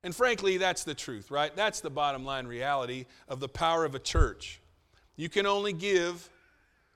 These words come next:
what you have to give. You can't give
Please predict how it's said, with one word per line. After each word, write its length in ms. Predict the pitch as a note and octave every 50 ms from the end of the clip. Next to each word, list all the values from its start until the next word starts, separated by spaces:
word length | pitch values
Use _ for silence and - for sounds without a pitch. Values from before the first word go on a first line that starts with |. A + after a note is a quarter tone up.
| _ _ _
what 180 | - C3+ D3+ E3
you 100 | F3+ F3
have 260 | E3+ G3 G#3+ G#3+ F#3
to 100 | - E3+
give. 520 | D3 C#3 C#3 B2 A#2+ B2 C3 C#3 - - - _ _ _ _ _ _ _ _ _ _ _ _ _ -
You 120 | C3+ D#3
can't 320 | D#3 - F#3+ G3 G3 F3 D#3
give 520 | F3 G#3 G3 F3+ E3+ E3 E3+ E3+ D#3+ -